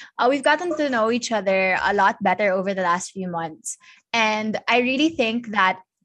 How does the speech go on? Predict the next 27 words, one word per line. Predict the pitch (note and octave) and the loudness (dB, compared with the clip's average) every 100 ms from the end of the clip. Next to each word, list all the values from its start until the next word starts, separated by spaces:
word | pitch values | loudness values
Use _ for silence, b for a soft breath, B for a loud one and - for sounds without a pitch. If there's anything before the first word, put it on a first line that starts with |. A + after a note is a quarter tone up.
| - | -2
you | C4+ | 2
know, | C#4 | 6
while | C4+ D4 | 6 6
I | G#4 G#4 | 4 2
know, | A3+ A#3 B3+ B3 G#3+ - | 2 2 2 0 -4 -6
uh, | G3+ G3 F3 G3+ | -4 -2 -2 -4
a | |
good | G#3+ C4 D4 | 0 2 2
amount, | C#4 A3+ A3+ G#3+ | 2 4 2 2
I | G3+ | 0
would | G#3+ G3+ | 0 -2
say, | A3 F#3+ F#3 - _ - | -4 -2 -2 -4 _ -4
about | G#3 G#3+ A#3 D4 - | -2 4 4 2 -2
Bing | G#3 F#3+ G3 | -2 -2 -2
as | G3 G3 | -4 -4
a | |
person, | G#3 A#3+ E4 C4 G#3 A3 - B B | -2 -2 -2 0 -2 -4 -12 B B
I | B3+ C#4+ | 0 0
would | D#4+ - | 0 -4
super | D#4+ D#4+ E4 | -6 0 2
love | C#4 C4+ | 2 0
to | C#4+ | 0
know | B3+ | 2
more | A#3+ G3 G3 | 2 4 4
about | G3+ F#3+ F#3 F#3 | 4 4 2 2
Bing | F#3 F#3 F#3 | -4 -4 -4
as | - F3 - - - | -6 -6 -8 -12 -14